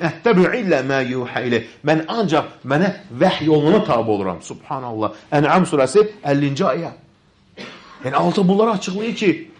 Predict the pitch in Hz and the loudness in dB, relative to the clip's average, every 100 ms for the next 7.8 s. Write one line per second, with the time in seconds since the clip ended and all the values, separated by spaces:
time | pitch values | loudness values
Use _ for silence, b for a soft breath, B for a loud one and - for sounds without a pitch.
0 | - 160 196 - 262 233 - 156 104 - | -2 2 2 2 0 0 0 -2 -2 -10
1 | _ _ _ _ _ _ _ _ b b | _ _ _ _ _ _ _ _ b b
2 | b b 190 214 220 196 180 196 208 254 | b b 2 4 4 6 6 6 4 2
3 | 262 233 220 247 277 233 185 285 302 294 | 4 2 4 2 2 2 4 4 4 4
4 | 294 285 269 262 247 196 175 - - _ | 2 4 4 2 0 -2 -4 -4 -12 _
5 | _ _ _ 151 247 240 226 214 208 175 | _ _ _ 0 2 2 2 2 4 6
6 | 247 311 262 220 190 214 285 269 285 269 | 6 8 6 6 4 4 4 4 2 2
7 | 277 311 262 202 143 123 113 | 2 2 4 2 2 0 0